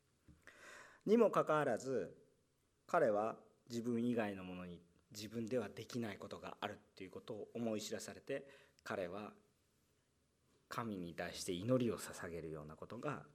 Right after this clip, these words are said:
始まっていくわけです。彼は自分がしたことが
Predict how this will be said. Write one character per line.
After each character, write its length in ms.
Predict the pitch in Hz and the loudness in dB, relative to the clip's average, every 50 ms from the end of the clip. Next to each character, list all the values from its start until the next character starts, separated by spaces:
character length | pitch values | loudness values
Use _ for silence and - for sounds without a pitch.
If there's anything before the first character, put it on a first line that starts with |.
| _ _ - - | _ _ -10 -10
始 160 | 92 - 87 | -8 -8 -8
ま 120 | 90 92 | -10 -12
っ 40 | 107 - - _ - | -14 -16 -20 _ -14
て 300 | - 98 90 82 - - - | -10 -8 -8 -8 -8 -10 -12
い 80 | 98 - | -14 -14
く 140 | - - - | -10 -10 -10
わ 60 | - | -10
け 100 | - - | -12 -14
で 100 | - - | -18 -18
す。 180 | - - - - _ _ _ _ _ _ _ _ _ _ _ _ _ _ _ _ _ _ _ _ _ _ _ _ _ _ _ _ _ _ _ _ _ _ _ _ _ _ _ _ _ _ - - _ _ _ _ _ _ _ _ _ _ _ | -18 -18 -20 -20 _ _ _ _ _ _ _ _ _ _ _ _ _ _ _ _ _ _ _ _ _ _ _ _ _ _ _ _ _ _ _ _ _ _ _ _ _ _ _ _ _ _ -20 -20 _ _ _ _ _ _ _ _ _ _ _
彼 180 | - 233 240 220 | 8 8 10 12
は 140 | 196 180 156 | 12 10 10
自 160 | 151 156 170 | 8 4 4
分 300 | 208 262 285 285 285 285 | 6 6 6 6 6 6
が 380 | 302 320 330 302 190 135 - - - - - _ _ _ _ _ _ _ _ _ _ _ _ _ _ _ _ _ _ _ _ _ - | 8 8 8 8 6 4 2 -2 -8 -20 -20 _ _ _ _ _ _ _ _ _ _ _ _ _ _ _ _ _ _ _ _ _ -12
し 140 | - - | -10 2
た 140 | - 196 190 | 4 6 6
こ 120 | 185 202 190 | 6 6 6
と 140 | 196 196 | 6 6
が 400 | 165 156 170 190 185 147 107 85 | 6 8 8 8 8 6 4 2